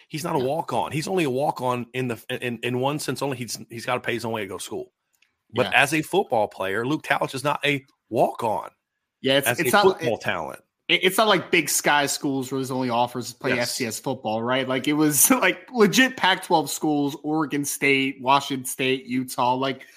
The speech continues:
Speaker 1: Yeah.
Speaker 2: legit teams wanted Luke Talich to come play football
Speaker 1: Yes.
Speaker 2: for them. So,
Speaker 1: Yes.
Speaker 2: yeah,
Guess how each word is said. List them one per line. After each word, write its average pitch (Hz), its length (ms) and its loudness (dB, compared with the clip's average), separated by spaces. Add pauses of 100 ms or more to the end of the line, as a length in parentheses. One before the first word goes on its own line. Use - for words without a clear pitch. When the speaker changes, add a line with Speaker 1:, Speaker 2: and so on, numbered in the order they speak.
(100)
Speaker 1:
Yeah. 107 60 -10
Speaker 2:
legit 277 300 2
teams 147 280 2
wanted 120 400 0
Luke 117 160 -8
Talich 104 480 -8
to - 80 -12
come 104 160 -12
play 101 160 -10
football - 220 -20
Speaker 1:
Yes. - 320 -10
Speaker 2:
for - 80 -16
them. - 300 -18
So, 110 160 -4
Speaker 1:
Yes. - 260 -8
Speaker 2:
yeah, 104 160 -10